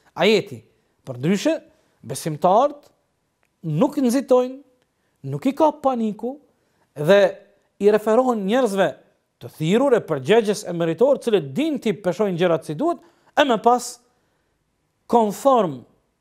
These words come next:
porosive që dalin prej njerëzve meritor, ata, ata veprojnë, nga sa ata janë ata të cilët kanë vizion, ata janë ata të cilët din t'i analizojnë gjërat,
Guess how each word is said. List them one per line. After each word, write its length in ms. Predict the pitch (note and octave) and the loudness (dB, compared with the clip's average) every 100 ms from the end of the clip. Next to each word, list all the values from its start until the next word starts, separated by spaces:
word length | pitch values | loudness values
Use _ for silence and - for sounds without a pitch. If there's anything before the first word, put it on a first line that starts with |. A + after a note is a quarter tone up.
| _ G3 | _ 0
porosive 520 | F#3+ F#3 C#4 B3 G3+ | 2 2 0 2 0
që 100 | G3+ F3 | 0 2
dalin 340 | A3+ G3 E3+ | 2 2 -4
prej 140 | E3+ E3+ | -6 -2
njerëzve 460 | G#3+ G3+ D3 C3 G#2+ _ _ _ _ _ _ _ _ _ B2 | 0 0 -4 -12 -14 _ _ _ _ _ _ _ _ _ -4
meritor, 600 | E3 A#3+ G#3+ A#3+ D#4 C#4+ - _ _ _ _ _ - | 0 2 2 2 2 -2 -10 _ _ _ _ _ -4
ata, 300 | D#3+ G#3+ G#3 C4+ _ _ _ _ _ | 0 2 0 -2 _ _ _ _ _
ata 280 | E3 E3 G3 A3+ - _ _ _ _ - C3+ | -2 2 2 2 -6 _ _ _ _ -14 -4
veprojnë, 480 | E3 E3 G3+ D3 A2 C#3 | -2 2 0 0 -6 -8
nga 140 | D3+ D#3+ | -6 -2
sa 140 | D3+ | -2
ata 160 | G3 B3+ | 2 2
janë 180 | D4 B3 | 0 -2
ata 140 | G#3 | -4
të 100 | - | 0
cilët 260 | G#3 F#3+ F#3+ _ _ - | 0 0 -2 _ _ -6
kanë 220 | D#3 C3+ | -6 -6
vizion, 420 | B2+ C3 G3 C4+ B3+ _ _ _ _ _ | -8 -2 0 -2 -8 _ _ _ _ _
ata 220 | - A#3+ C4 | 0 2 2
janë 140 | C4+ | 0
ata 100 | B3+ | 0
të 120 | - B3 | 0 0
cilët 240 | G3 C#3 | 0 0
din 240 | G#3 B3 F3+ | -4 -4 -4
t'i 140 | F#3 C#3+ - - | -4 -4 -6 -6
analizojnë 560 | E3 E3+ E3 F3+ F3+ D3 | -2 0 0 0 0 0
gjërat, 320 | D#3 A3 D4+ | 2 2 2